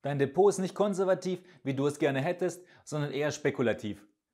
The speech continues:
Das liegt am versteckten Länderklumpenrisiko. So generell, einhundertsechzehntausend Euro hören sich nach einem Monsterinvestment an. Aber das relativiert sich wohl in deinem Fall. Ich denke, dass das vielleicht zehn Prozent deines Familienvermögens oder sogar noch weniger sind.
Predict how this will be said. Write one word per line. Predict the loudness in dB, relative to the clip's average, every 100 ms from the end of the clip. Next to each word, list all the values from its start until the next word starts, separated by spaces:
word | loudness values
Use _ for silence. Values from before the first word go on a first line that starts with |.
| _
Das | -4 -4 0
liegt | 0 2
am | 0
versteckten | -2 0 -2 0 0
Länderklumpenrisiko. | 0 0 -2 -2 -2 -2 -2 -4 -4 -6 -6 -16 _ _ _ _ _ _
So | -4 0
generell, | 2 2 2 0 -2 -14 _ _
einhundertsechzehntausend | -4 -2 -2 -2 -2 -2 -2 0 0 0
Euro | 0 0 0 -4 -8 -10
hören | -4 -4
sich | -4 -4
nach | -2
einem | -2 0
Monsterinvestment | -2 -2 -4 -2 -2 -2 -4 -4
an. | -4 -6 -16 _ _ _ -8
Aber | -2 0
das | 0 0 0
relativiert | -2 -2 -2 -2 -2
sich | -4 -2
wohl | 0
in | 2
deinem | 0 -2
Fall. | -2 -2 -4 -14 _ _ _
Ich | -10 -2
denke, | 0 0 -6 -8 -14 0
dass | 0
das | 0 -4
vielleicht | -2 -2 0
zehn | -2 0
Prozent | -4 -4 -4 -4
deines | -6 -6
Familienvermögens | -4 -4 -4 -4 -2 -2 -4 -12 -14 -6
oder | -2
sogar | 0 0
noch | 2 0
weniger | 0 2 2 2
sind. | -2 -4